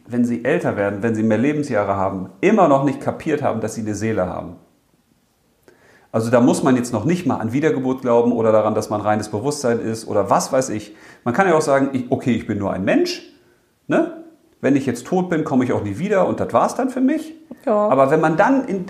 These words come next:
Speaker 1: in dem hohen Alter noch nicht mal kapiert hat, dass man eine Seele hat,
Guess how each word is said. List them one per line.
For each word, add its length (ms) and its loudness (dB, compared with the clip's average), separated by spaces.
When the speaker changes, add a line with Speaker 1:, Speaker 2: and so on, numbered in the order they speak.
Speaker 1:
in 120 -6
dem 200 -2
hohen 240 2
Alter 240 -2
noch 100 0
nicht 120 4
mal 80 4
kapiert 300 -4
hat, 120 0
dass 100 -4
man 100 0
eine 100 2
Seele 340 0
hat, 180 -8